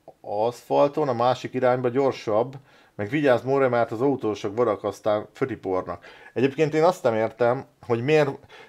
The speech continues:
visszanéztem azt a videót, mert mondom, én miért estem ott el, meg miért mentem le az árokba. De az a motor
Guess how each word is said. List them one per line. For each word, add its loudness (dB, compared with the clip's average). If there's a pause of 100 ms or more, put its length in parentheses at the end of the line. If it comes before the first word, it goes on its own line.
(260)
visszanéztem 2
azt 2
a 0
videót, 2
mert 0
mondom, 0
én 2
miért 0
estem -2
ott -2
el, 6
meg -4
miért 2
mentem 0
le 2
az 2
árokba. 2 (540)
De 4
az -6
a -2
motor 2